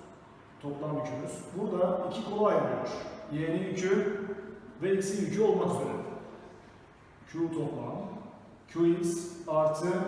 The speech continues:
Q Y. Şimdi Y'nin sırasında bir değişiklik yapmadık. Ama potansiyeli de değişmedi.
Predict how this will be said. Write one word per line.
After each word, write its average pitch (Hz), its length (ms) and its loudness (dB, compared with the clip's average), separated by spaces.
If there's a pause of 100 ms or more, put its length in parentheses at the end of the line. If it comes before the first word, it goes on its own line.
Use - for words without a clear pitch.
(120)
Q 180 140 0
Y. 165 60 4 (880)
Şimdi 226 260 -4
Y'nin 208 880 2
sırasında 196 800 2
bir 208 140 2
değişiklik 190 560 2
yapmadık. 214 440 0 (580)
Ama 208 520 2
potansiyeli 180 560 0
de 202 80 0
değişmedi. 170 500 4